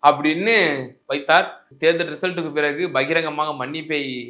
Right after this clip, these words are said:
தன்னோட மன்னிப்பை வந்து கேட்டாருங்கிறதை நம்ம பார்க்கிறோம். அப்புறம் சமீபத்துல இன்னொரு பேட்டி நீங்க பார்த்திருப்பீங்க. நாடாளுமன்ற தேர்தலுக்கு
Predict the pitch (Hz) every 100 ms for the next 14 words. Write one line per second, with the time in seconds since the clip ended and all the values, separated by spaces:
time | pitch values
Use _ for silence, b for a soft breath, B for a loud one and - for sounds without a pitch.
0 | 120 _ _ _ - 131 127 139 165 139
1 | 135 143 139 135 123 117 123 160 135 123
2 | 117 - - _ _ _ _ - 156 196
3 | 180 214 214 202 208 190 175 202 190 180
4 | 156 143 151 147 165 139 127 143 151 139
5 | 127 135 147 139 170 165 147 135 127 143
6 | 147 139 131